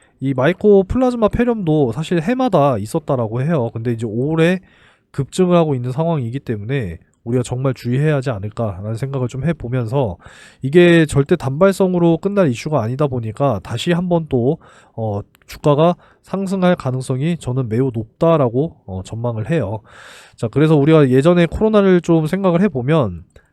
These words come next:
한창 이제 처음에 터졌을 때 이 마스크 없어서 못 샀잖아요. 그죠?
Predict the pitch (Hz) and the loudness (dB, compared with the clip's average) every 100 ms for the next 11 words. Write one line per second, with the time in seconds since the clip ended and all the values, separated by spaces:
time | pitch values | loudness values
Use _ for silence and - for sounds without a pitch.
0 | _ - 214 - 226 202 156 - 214 226 | _ -10 -6 2 4 4 0 0 2 2
1 | 214 175 139 131 90 - _ _ _ _ | 2 2 2 0 -4 -10 _ _ _ _
2 | 185 208 - 165 147 123 104 95 - - | -2 -2 -2 -2 0 0 -2 -6 -8 -6
3 | 117 87 113 202 185 135 113 147 143 113 | -4 -4 -6 -2 0 0 -2 -4 -2 -4
4 | 95 95 156 | -6 -8 -10